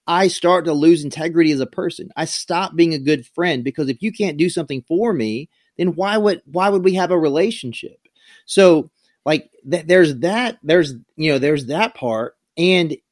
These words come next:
because it's counterfeit, so there's this study, um, that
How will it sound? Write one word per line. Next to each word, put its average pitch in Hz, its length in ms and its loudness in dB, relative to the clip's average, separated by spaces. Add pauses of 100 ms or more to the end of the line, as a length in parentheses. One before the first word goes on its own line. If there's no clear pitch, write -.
(440)
because 190 500 2
it's - 180 -4
counterfeit, 170 800 -4 (600)
so 151 180 0
there's 170 240 4
this 170 180 4
study, 135 680 -2 (320)
um, 123 420 0 (240)
that 143 220 4